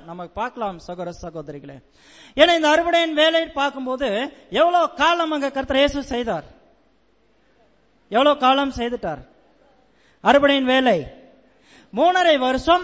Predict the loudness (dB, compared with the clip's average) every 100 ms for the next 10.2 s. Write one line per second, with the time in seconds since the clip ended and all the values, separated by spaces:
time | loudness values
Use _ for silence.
0 | -2 -2 2 2 2 0 0 0 2 2
1 | 0 -4 -16 -10 -6 -6 -4 -6 -6 -6
2 | -4 -6 -6 -4 -6 -10 -10 -8 -8 -6
3 | -4 -4 -6 -12 -10 -10 -12 -14 -16 -16
4 | -14 -14 -14 -14 -16 -16 -16 -20 _ _
5 | _ -6 -4 -2 -2 -4 -10 -14 _ _
6 | _ _ _ _ _ _ -16 -12 -10 -10
7 | -10 -12 -14 -8 -6 -6 -8 -10 -12 -12
8 | -10 -6 -6 -8 _ _ _ -20 _ _
9 | _ _ _ -14 -10 -6 -6 -6 -8 -6
10 | -2